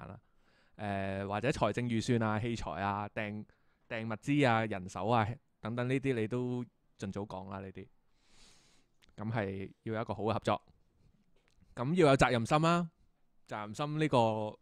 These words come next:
呢個我諗大家都明白㗎啦。即係你就算返工嗰啲都，都要有責任心啊。呢個唔詳細講啦。好，跟住一個專業嘅心，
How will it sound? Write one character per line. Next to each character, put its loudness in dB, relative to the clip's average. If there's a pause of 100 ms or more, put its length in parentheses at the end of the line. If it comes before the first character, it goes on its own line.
(100)
呢 -8
個 -4
我 -2
諗 -6
大 -6
家 -6
都 -8
明 -8
白 -12
㗎 -12
啦。 -12 (540)
即 -6
係 -2
你 -2
就 -6
算 -6 (100)
返 -8
工 -8
嗰 -4
啲 -8
都， -6
都 -6
要 -2
有 -6
責 -8
任 -10
心 -6
啊。 -4
呢 -2
個 -2 (560)
唔 -12 (140)
詳 -12
細 -12
講 -10
啦。 -14 (200)
好， 6
跟 2
住 8
一 8
個 8
專 6
業 6
嘅 2
心， -2